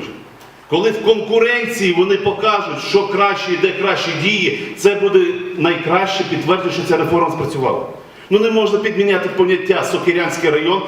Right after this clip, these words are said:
Сокирянською територіальною громадою. Це не, це не ре-, це не реформа, це підміна понять. Краще не стане від цього. І лікарня, каже, лікарня центральна, районна, вона потрібна, вона буде лишатися.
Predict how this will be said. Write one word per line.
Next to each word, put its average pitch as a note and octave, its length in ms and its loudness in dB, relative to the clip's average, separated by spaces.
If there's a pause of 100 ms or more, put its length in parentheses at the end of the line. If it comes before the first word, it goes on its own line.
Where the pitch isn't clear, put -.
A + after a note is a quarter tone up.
(140)
Сокирянською F3+ 640 0
територіальною D#3+ 580 0
громадою. D#3 580 -2 (680)
Це G3 100 6
не, G#3+ 180 2
це G#3 360 2 (120)
не G#3+ 140 2
ре-, G#3 220 0 (180)
це G#3+ 80 0 (120)
не G#3 40 -2
реформа, G#3 540 0 (880)
це A3+ 60 2
підміна A3 840 0
понять. A3+ 440 -2 (720)
Краще G3+ 460 0
не G#3+ 120 2
стане G#3+ 360 0
від D#3 280 -4
цього. B2 300 0 (340)
І F3+ 120 2
лікарня, A#3 500 -2
каже, F3+ 260 -2
лікарня G#3+ 520 0
центральна, G#3+ 440 0
районна, F#3+ 360 -2
вона G#3 240 0
потрібна, A3 420 0
вона G3+ 220 2
буде A#3+ 220 -2
лишатися. - 640 -2